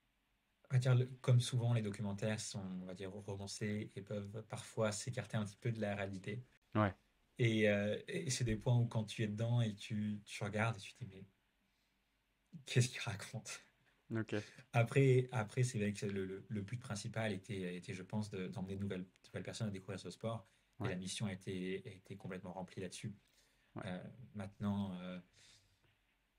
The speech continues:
Speaker 1: moi, c'est pas ce qui m'a, <laughs> c'est pas ce qui m'a passionné.
Speaker 2: Ok, ouais. Bah oui, parce que c'est, c'est peut-être ce, ce dont on disait aussi avant, euh, t'a-, t'avais tous ces influenceurs ou toutes ces un peu, euh,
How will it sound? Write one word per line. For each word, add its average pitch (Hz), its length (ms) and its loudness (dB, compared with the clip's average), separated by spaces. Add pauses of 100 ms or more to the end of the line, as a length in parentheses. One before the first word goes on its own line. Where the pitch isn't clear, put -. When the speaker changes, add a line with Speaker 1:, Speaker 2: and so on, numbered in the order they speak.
(400)
Speaker 1:
moi, 120 140 2
c'est - 200 -8
pas 110 120 4
ce - 80 0
qui - 140 -6
m'a, 117 80 2
<laughs> - 100 -4
c'est - 200 -2
pas 117 120 4
ce - 60 0
qui 127 100 -2
m'a 98 100 -2
passionné. 104 500 0 (640)
Speaker 2:
Ok, 104 180 -4
ouais. 101 300 2 (1120)
Bah - 100 -4
oui, 131 140 6
parce - 280 2
que - 80 -10
c'est, 107 240 2
c'est 104 140 0
peut-être 110 200 4
ce, 104 200 4
ce - 160 -4
dont 104 160 2
on 104 60 2
disait 101 220 2
aussi 98 280 4
avant, 104 340 6
euh, 92 100 6
t'a-, 92 220 2
t'avais 95 220 4
tous 104 140 -4
ces 104 200 2
influenceurs 104 640 6
ou 98 60 2
toutes - 160 0
ces - 160 0
un 95 80 4
peu, 98 240 4
euh, 90 160 6